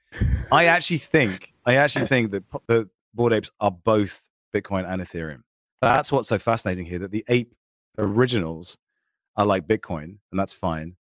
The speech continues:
And they're very scarce, but the entire ecosystem, like mutants and everything else,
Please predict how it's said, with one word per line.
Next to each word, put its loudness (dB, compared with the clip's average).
And -6
they're 2
very 2
scarce, -4
but 2
the 0
entire 2
ecosystem, 0
like -4
mutants 0
and -4
everything -4
else, -6